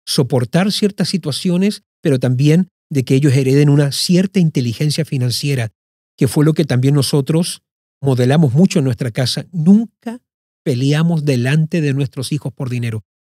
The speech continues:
Y hasta el día de hoy, yo no sé si hemos peleado por dinero, y dónde está el dinero, y por qué no hay dinero, o qué hiciste con el dinero.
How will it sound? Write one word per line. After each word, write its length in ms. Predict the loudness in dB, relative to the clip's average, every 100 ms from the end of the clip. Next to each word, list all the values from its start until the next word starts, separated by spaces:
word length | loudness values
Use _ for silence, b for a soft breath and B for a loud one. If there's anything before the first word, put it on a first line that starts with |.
| _
Y 80 | -4
hasta 160 | 0 0
el 80 |
día 200 | 2 4
de 120 | 6 6
hoy, 280 | 6 4 0 _ _ -4
yo 160 | 2
no 140 | 2 2
sé 440 | 2 2 2 -2 _ _ _ -8
si 180 | 0
hemos 180 | 2 2
peleado 540 | 0 2 4 4 2 0
por 120 | -2
dinero, 380 | 0 0 0 0
y 60 |
dónde 220 | 0 -2
está 120 | -2 -2
el 80 |
dinero, 460 | 0 2 2 2 2
y 80 | 2
por 200 | -2 -4
qué 120 | -2
no 80 | 0
hay 100 | 0
dinero, 400 | 0 2 2 2
o 400 | 2 4 2 2
qué 100 | 2
hiciste 320 | 2 0 0
con 140 | 0
el 80 | 0
dinero. 360 | 2 2 2